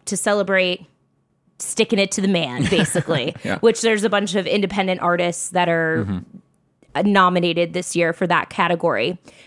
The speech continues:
Speaker 1: Starting today, July twenty-fifth, fans can cast their votes online for eight of the categories.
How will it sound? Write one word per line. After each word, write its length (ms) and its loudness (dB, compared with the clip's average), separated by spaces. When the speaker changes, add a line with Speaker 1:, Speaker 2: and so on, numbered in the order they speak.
Speaker 1:
Starting 440 2
today, 640 2
July 280 4
twenty-fifth, 640 0
fans 440 0
can 300 0
cast 320 0
their 140 0
votes 560 -2
online 840 2
for 320 0
eight 140 2
of 80 0
the 80 -2
categories. 880 0